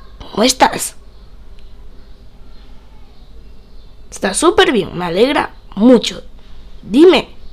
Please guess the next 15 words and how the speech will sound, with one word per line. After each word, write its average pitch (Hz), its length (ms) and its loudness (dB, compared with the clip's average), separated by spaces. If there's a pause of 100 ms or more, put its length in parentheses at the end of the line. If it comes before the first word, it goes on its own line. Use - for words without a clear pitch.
(140)
¿tu - 120 -10
color 214 280 -4
favorito? 277 580 4 (3250)
Muy 285 300 8
bien, 202 220 -6
el 185 180 -4
mío 254 460 2
es 208 220 -6
el 214 100 -4
celeste, 269 680 -2 (840)
porque 185 680 -6 (320)
soy 262 320 -2
color 233 320 2
celeste 247 500 0
también. 285 440 2